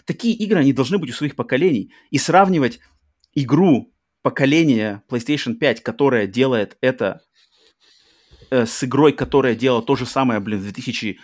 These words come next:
седьмом там году, это, это, это, это, это, ну как, это, это лучший пример. То есть,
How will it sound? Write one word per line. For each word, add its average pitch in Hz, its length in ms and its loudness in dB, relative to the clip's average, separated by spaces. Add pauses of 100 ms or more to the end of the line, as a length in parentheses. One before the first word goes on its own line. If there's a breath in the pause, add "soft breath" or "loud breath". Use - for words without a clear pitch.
(120 soft breath)
седьмом 123 440 -4
там 180 160 -4
году, 107 280 -4 (680 soft breath)
это, 160 180 0
это, 220 320 4
это, 165 320 0
это, 147 300 2
это, 135 220 -6 (160)
ну 156 160 -2
как, - 240 2
это, 127 180 2
это 131 180 2
лучший 151 360 0
пример. 127 340 0
То - 100 -4
есть, - 140 -6